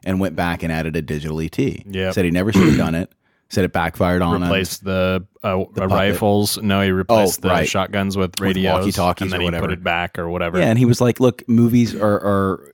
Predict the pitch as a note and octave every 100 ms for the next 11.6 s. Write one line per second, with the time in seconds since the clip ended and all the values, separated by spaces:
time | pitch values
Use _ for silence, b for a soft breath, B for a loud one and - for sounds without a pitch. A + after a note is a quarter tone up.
0 | - G#2+ E2 E2 F#2+ G#2+ G#2+ G#2+ F#2 G#2+
1 | G#2 G2+ - G2+ F#2 F#2+ F2+ E2+ - F#2
2 | F#2 F2+ - _ - G2 F#2 F2 A#2 B2
3 | A#2+ A#2 G2+ F2+ F2 F2 E2+ E2 F2 E2+
4 | F2 - G#2 G#2+ G#2 G2+ G2+ G2 F#2+ G2
5 | G#2 G#2 G#2+ G2 G#2 G2+ F#2 F2+ G2 F#2
6 | F2+ F2+ F2+ F2 F2 E2+ E2+ E2 D#2+ D#2
7 | F#2+ F#2+ F#2 F2+ - E2+ F#2 F#2+ F#2 A#2
8 | D3+ C3+ A#2 A2+ G#2 G#2 F#2+ F2+ F2+ F2+
9 | F2+ - F#2+ F#2 F2+ D#2+ F2+ F2 E2 F2
10 | F2+ E2+ D#2+ - E2 F#2 F2 G2 G2 G2+
11 | G2 G2+ G#2 G2 G2+